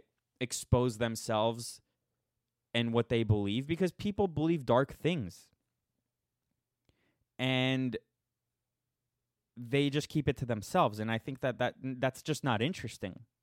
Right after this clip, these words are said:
I wanna hear what you really think. I don't wanna hear the bank teller version of you. Um, and that's fine if I, if I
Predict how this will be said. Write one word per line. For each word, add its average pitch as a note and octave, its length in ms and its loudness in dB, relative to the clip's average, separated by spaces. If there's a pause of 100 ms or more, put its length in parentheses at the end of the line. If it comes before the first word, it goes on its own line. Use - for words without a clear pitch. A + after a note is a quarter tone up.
(180)
I C3+ 100 0
wanna F#3+ 240 2
hear B2 500 -2 (200)
what B2+ 160 0
you B2 120 2
really A#2 260 2
think. C3+ 460 -8 (520)
I D#3 120 2
don't A3+ 120 4
wanna D#3 200 2
hear A#2 180 2
the G#2 120 -2
bank G2+ 420 -4
teller G2+ 340 -6
version G2 420 -8
of G2+ 140 -10
you. C3+ 220 -4 (2750)
Um, C#3+ 560 0 (520)
and D3+ 140 -2
that's E3+ 180 -2
fine F3 260 4
if B2 140 0
I, A2+ 220 4
if A2+ 160 -4
I G#2+ 260 2